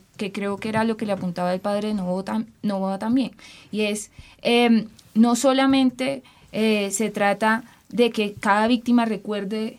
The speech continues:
eh, recuerde los hechos violentos, sino que todos como sociedad podamos construir una memoria colectiva sobre esos hechos violentos y así poder,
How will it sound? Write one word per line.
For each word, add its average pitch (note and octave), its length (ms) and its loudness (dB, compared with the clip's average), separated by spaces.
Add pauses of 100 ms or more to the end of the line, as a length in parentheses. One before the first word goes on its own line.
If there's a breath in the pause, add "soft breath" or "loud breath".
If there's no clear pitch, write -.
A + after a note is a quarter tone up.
(120)
eh, G3+ 520 0
recuerde G#3+ 540 -2
los A3 180 0
hechos G#3 220 -2
violentos, A3 500 0
sino G3 280 0
que A3 120 -2
todos A#3+ 400 4
como A#3+ 240 0
sociedad G3 420 -2 (220)
podamos A3 680 0 (340 loud breath)
construir G#3+ 640 2
una G#3+ 200 2
memoria F3+ 360 2
colectiva F#3+ 480 0
sobre F#3+ 300 0
esos G3 280 -2
hechos A3 280 2
violentos G#3+ 480 0
y - 20 4
así F#3+ 220 2
poder, G#3 420 0